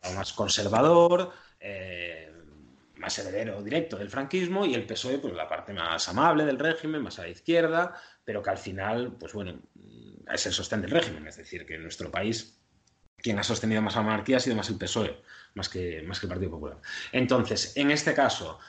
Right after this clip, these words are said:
eh, ¿sería coherente que una fuerza de izquierdas progresista, no comunista, eh,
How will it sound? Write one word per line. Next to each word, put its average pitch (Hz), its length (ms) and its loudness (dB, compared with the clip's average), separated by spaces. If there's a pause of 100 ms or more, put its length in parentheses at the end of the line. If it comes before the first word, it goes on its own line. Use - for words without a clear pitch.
(120)
eh, 107 200 -4
¿sería 143 320 4
coherente 147 360 4
que - 60 -4
una 131 140 0
fuerza 131 380 -2
de 123 80 0
izquierdas 120 440 0
progresista, 117 880 0
no 107 240 -2
comunista, 113 760 0 (380)
eh, 113 1160 2